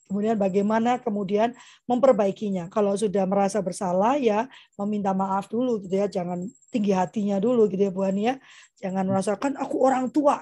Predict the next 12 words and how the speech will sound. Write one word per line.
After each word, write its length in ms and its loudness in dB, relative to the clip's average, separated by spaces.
gitu 160 -4
ya. 240 2
Tapi 380 -4
kita 320 -2
meminta 320 -2
maaf 240 0
itu 100 -4
mengajarkan 540 0
pada 320 0
anak-anak 320 0
ki-, 160 -20
eh, 160 -2